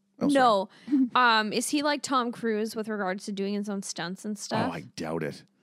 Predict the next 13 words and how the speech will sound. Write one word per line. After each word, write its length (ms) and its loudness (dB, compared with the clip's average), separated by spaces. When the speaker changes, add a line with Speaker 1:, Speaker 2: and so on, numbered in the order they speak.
Speaker 1:
You, 340 10
like, 260 2
there 220 8
was, 220 6
in 200 4
this 160 6
scene, 380 0
he 120 2
fights, 460 2
so 240 -2
they 140 4
fight. 460 -2
Speaker 2:
Yeah. 240 -4